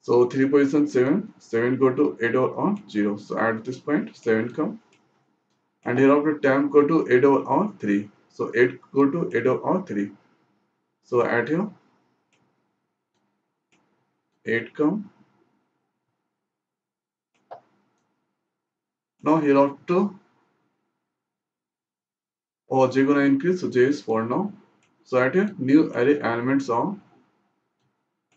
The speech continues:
so this is array. So this point seven come. And here no any changes.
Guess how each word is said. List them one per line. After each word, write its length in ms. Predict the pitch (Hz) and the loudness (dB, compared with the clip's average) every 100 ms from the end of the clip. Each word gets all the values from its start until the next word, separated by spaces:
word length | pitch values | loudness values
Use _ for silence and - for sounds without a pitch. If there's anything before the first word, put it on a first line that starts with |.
| _ _ _ _ _ _ _ | _ _ _ _ _ _ _
so 140 | - 120 | -6 -4
this 240 | 120 123 | -2 0
is 320 | 131 131 - - | 0 -2 -6 -16
array. 380 | 110 110 123 208 208 _ _ _ _ _ _ _ _ _ _ _ _ _ _ _ _ _ _ _ _ _ _ _ _ _ _ _ _ _ _ _ _ | -6 -2 -2 -4 -8 _ _ _ _ _ _ _ _ _ _ _ _ _ _ _ _ _ _ _ _ _ _ _ _ _ _ _ _ _ _ _ _
So 440 | 139 127 120 - - - | 0 2 2 -2 -14 -8
this 240 | 131 135 | -6 -2
point 400 | 160 165 202 - | 0 0 -2 -6
seven 360 | - 120 127 131 | -4 -2 -2 -2
come. 280 | 151 220 - _ _ _ _ _ _ _ _ _ _ _ _ _ _ _ _ _ _ _ _ _ _ _ _ _ _ _ _ _ _ _ - | -2 -4 -8 _ _ _ _ _ _ _ _ _ _ _ _ _ _ _ _ _ _ _ _ _ _ _ _ _ _ _ _ _ _ _ -8
And 220 | 120 120 | -6 -2
here 220 | 139 208 - - | -2 -4 -8 -10
no 120 | 120 | -6
any 240 | 120 123 131 | -4 -4 -6
changes. 640 | 113 117 120 151 208 - | -6 -8 -6 -4 -6 -10